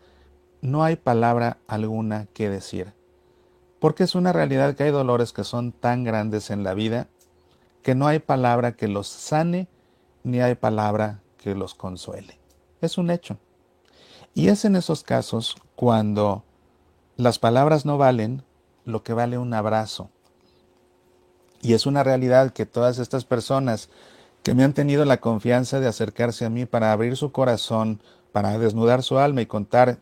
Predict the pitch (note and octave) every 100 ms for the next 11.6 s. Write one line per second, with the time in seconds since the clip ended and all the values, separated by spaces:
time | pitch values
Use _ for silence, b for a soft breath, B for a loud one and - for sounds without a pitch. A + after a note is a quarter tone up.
0 | D3+ A#2+ - A#2 G#2+ G#2 G2+ A#2 A#2 -
1 | G#2+ G2+ A2+ G#2+ A#2 B2+ A2 A2+ A2 -
2 | b b b b b b _ _ _ -
3 | C3+ C3 B2 B2 A2+ A#2 B2 A2 A2+ A2+
4 | A#2 B2 - _ _ - B2+ B2+ A2+ A#2
5 | A#2+ - G2+ - A2 G#2+ A2 A#2 - A2+
6 | G#2+ G2+ G2+ G2+ G#2 - F#2+ - F#2+ -
7 | _ B B B B E3 F3+ C#4 A#3+ F#3
8 | D3 C3+ D3 D3+ - C3+ - C#3 C3 C#3
9 | C#3+ C3 A2+ A2 A2 - - B2 A2+ B2
10 | A2+ G#2+ A2 - G#2+ G#2 G#2 G#2 G2+ G2
11 | F#2+ - G2 A2 -